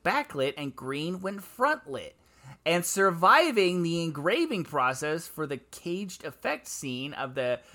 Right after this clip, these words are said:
of Dionysus, the party wine god, naturally, and then survived fifteen hundred years or warring Europe, of warring Europe without breaking. Quite a journey.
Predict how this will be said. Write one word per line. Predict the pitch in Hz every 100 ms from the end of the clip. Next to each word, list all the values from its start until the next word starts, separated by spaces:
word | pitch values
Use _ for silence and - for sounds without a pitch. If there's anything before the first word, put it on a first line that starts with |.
| 151
of | 151 139
Dionysus, | 160 185 175 175 185 - 143 147 - _ _ -
the | 135
party | - - 185 190 202
wine | 165 147 156 151
god, | 127 117 110 127 139 _ -
naturally, | 98 127 - - 98 139 _ - 156
and | 170 196
then | 208
survived | - 196 214 196
fifteen | 320 269 - 285
hundred | 240 240 233
years | 220 233 254 269 226 - -
or | 175 156
warring | 139 147 226 233 240 220
Europe, | 233 220 190 196
of | 151 135
warring | 147 202 226
Europe | 214 254 175 160 -
without | 139 - - 113 143 _ _ -
breaking. | 170 196 160 143 135 - _
Quite | - 143 147
a | 143
journey. | 120 131 139 147 151 123 101 90